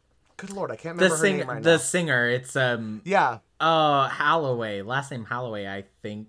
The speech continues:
Speaker 1: Yes.
Speaker 2: Ugh.
Speaker 1: Grace. Grace Holloway.
Speaker 2: That's the
Speaker 1: Yeah.
Speaker 2: one. We got there.
Speaker 1: Yeah.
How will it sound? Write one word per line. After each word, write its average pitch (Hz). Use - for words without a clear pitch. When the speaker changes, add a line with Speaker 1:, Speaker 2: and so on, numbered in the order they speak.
Speaker 1:
Yes. 202
Speaker 2:
Ugh. 147
Speaker 1:
Grace. 185
Grace 170
Holloway. 131
Speaker 2:
That's 240
the 139
Speaker 1:
Yeah. 120
Speaker 2:
one. 127
We 170
got 185
there. 92
Speaker 1:
Yeah. 127